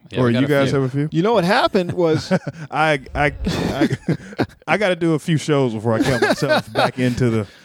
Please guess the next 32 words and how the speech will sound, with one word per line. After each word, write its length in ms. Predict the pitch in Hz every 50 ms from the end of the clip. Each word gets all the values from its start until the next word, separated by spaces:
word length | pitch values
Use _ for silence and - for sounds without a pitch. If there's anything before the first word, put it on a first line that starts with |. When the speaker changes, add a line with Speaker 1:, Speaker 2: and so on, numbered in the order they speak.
| - - - -
Speaker 2:
and 100 | 170 160
say 200 | - - 202 190
some 200 | - - 151 143
dumb 240 | 135 160 160 151 135
shit 300 | - - 185 160 123 -
before 240 | 120 107 - 135 127
I 80 | 123
Speaker 3:
Well, 100 | - 185 180
Speaker 2:
can 60 | 175
Speaker 3:
yeah, 200 | 175 170 156 151
Speaker 2:
be 60 | 143
counted 280 | 156 139 139 147 135 123
Speaker 3:
yeah, 40 | 131
Speaker 2:
into 120 | 123 120 123
the 40 | 170
Speaker 3:
yeah. 260 | 160 151 135 123 117 101 - - -
Well, 180 | - 151 139 131
dumb, 280 | 117 113 175 190 196 151 127 -
dumb 260 | 143 131 127 156 160
shit. 460 | 143 - 180 185 185 196 208 - - - - - - - - _ _ _ _ - - -
So 160 | - 214 196
that 180 | 190 214 202 170
guy, 320 | 208 220 233 240 233 214 196
the 100 | - 180
guy 280 | 151 208 214 220 220
who 120 | 202 202 202
was 160 | 180 160 -
hunting 380 | 147 190 220 202 - 190 170 139
black 260 | 165 170 185 190 185
people 240 | - 208 185 185 180
to 120 | - 160
stab 480 | - - - 180 175 185 196 202 202 202